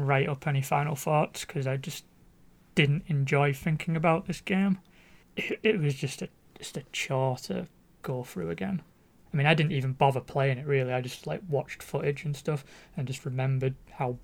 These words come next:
boring it is to play, and mostly just let my frustrations with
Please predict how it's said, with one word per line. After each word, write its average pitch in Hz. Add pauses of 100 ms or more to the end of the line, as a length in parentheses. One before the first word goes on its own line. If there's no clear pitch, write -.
(280)
boring 135 (160)
it 160
is 147
to 151
play, 151 (560)
and 131
mostly 135
just 131 (520)
let 143
my 135 (200)
frustrations 135
with 131